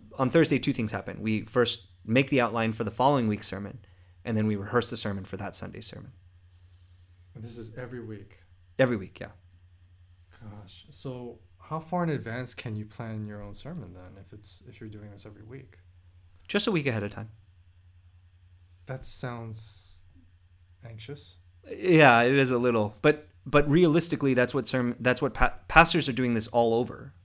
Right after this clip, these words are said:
Speaker 1: They,
Speaker 2: Okay.
Speaker 1: they, they preach week to week. They, they only get a week to prepare their sermon, and nobody's, usually nobody gets to look at it.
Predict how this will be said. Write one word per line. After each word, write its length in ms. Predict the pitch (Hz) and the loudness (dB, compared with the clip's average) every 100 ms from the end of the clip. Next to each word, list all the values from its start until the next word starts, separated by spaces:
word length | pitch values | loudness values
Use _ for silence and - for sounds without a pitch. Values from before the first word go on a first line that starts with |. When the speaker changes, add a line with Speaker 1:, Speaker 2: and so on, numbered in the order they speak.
| - | -6
Speaker 1:
They, 180 | 120 113 | -2 -2
Speaker 2:
Okay. 100 | 117 | -2
Speaker 1:
they, 180 | 120 117 | -2 -2
they 240 | 113 113 | -2 -4
preach 280 | 110 117 - | -2 -2 -4
week 160 | 110 110 | -4 -6
to 80 | 107 | -6
week. 240 | 135 - | -8 -10
They, 200 | - 101 - - - - - - | -12 -14 -14 -20 -20 -20 -20 -8
they 60 | 110 | -2
only 140 | 117 | 0
get 100 | 110 | 2
a 40 | 107 | 2
week 160 | 110 | 0
to 60 | - | -4
prepare 280 | 101 107 110 | -4 0 2
their 120 | 107 | 0
sermon, 400 | 107 101 110 117 - | -2 -4 -4 -8 -2
and 200 | 110 110 | 0 2
nobody's, 520 | 117 120 113 107 - - - - - | 4 2 2 0 -4 -16 -20 -20 0
usually 340 | 139 147 135 | 4 4 4
nobody 240 | 120 120 113 | 4 2 2
gets 180 | 107 - | -2 -2
to 60 | |
look 180 | 104 110 | -4 -4
at 120 | - | -8
it. 120 | - | -14